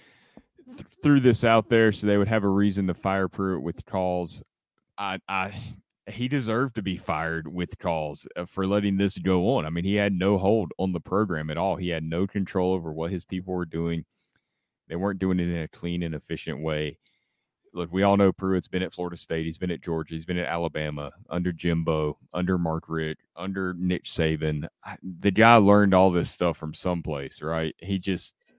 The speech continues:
he doesn't have the, the leadership abilities to run a program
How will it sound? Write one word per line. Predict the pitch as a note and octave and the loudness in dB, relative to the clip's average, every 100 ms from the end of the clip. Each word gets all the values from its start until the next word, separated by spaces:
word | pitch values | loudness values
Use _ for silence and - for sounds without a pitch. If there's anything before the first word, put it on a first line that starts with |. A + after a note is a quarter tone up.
| _ | _
he | G2+ A2+ | -6 -2
doesn't | G#2+ F2 E2 | -2 -2 -6
have | B1+ D#2+ E2 | -6 -6 -6
the, | D#2 - _ _ - | -8 -12 _ _ -10
the | E2+ | -6
leadership | F#2 G2+ C3+ B2+ - E2+ E2+ | 2 4 4 0 -2 -4 -4
abilities | D#2 D#2+ D2+ D2 D#2 F2 - | -4 -2 -2 -4 -4 -6 -6
to | F#2 | -8
run | D2 D#2 G#2 | -4 0 0
a | |
program | G2 - G2+ G2 D#2+ D#2 F#2 | -2 0 0 2 0 0 -2